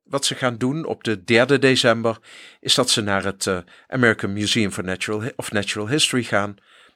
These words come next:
En daar valt wel iets bijzonders op. Ze zien daar oud-Peruaanse halssnoeren, Pachacamac. En daar zitten agrikralen in.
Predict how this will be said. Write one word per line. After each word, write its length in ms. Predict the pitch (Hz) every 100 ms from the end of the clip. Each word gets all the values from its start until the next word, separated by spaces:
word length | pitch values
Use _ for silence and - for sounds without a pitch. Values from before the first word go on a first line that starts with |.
| _ _
En 280 | 120 113
daar 280 | 98 98 107
valt 420 | - - 101 101
wel 220 | 104 101 -
iets 180 | 143 120
bijzonders 460 | 127 143 147 110
op. 220 | 101 90 _ - -
Ze 160 | - 131
zien 200 | - 175
daar 360 | 143 139 135 - - _
oud-Peruaanse 800 | 165 185 - 151 117 110 117 113
halssnoeren, 640 | 87 120 127 - 98 107 147 _
Pachacamac. 840 | 156 - 214 - 139 151 165 - _ - - _ -
En 280 | 139 120
daar 260 | 107 104 107
zitten 440 | - 98 110 98 _ _ _
agrikralen 1080 | - 156 165 - 120 - - 107 101 95 104
in. 260 | - 98 85